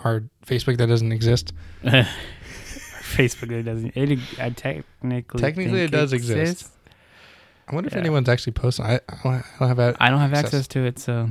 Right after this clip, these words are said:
Speaker 2: I don't know.
Speaker 1: I mean, technically, I have access to his email that he made,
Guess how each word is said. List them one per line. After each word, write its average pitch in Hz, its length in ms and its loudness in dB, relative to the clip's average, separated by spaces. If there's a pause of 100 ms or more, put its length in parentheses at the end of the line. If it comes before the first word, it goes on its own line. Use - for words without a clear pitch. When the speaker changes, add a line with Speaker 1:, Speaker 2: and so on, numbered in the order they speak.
(100)
Speaker 2:
I 127 40 -4
don't 117 200 -2
know. 117 280 0 (340)
Speaker 1:
I 135 40 2
mean, 127 100 4
technically, 143 380 -2
I 131 40 4
have 117 100 2
access 113 400 0
to - 120 -2
his 113 200 2
email 120 440 0
that 123 120 2
he 127 80 2
made, 147 360 0